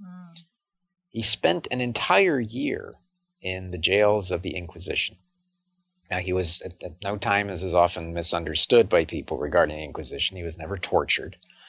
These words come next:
Speaker 2: uh, but he was under investigation. And in much the same way as Teresa of Avila and John of the Cross had faced accusations and examinations by the inquisitors, John was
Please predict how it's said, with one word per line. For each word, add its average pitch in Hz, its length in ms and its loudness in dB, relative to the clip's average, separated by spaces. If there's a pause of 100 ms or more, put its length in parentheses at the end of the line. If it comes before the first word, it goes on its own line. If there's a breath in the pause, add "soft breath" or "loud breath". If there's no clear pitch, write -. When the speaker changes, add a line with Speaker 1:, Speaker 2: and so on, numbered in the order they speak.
(320 loud breath)
Speaker 2:
uh, 98 140 -2
but 107 180 0
he 117 160 0
was 104 540 6
under 107 220 -2
investigation. 101 800 2 (840 soft breath)
And 95 440 2 (260)
in 95 120 -4
much 104 220 4
the - 80 -2
same 101 260 2
way 95 280 6
as 80 260 2
Teresa 92 380 0
of 82 80 2
Avila 98 480 6
and 85 180 -4
John 87 240 2
of 78 40 -6
the 76 80 -4
Cross 92 580 4 (200)
had 78 200 -10
faced - 580 0 (240)
accusations 95 880 2
and 82 100 -4
examinations 90 840 0
by 82 180 4
the 80 100 -6
inquisitors, 80 600 -4 (560 soft breath)
John 87 400 4
was 87 320 2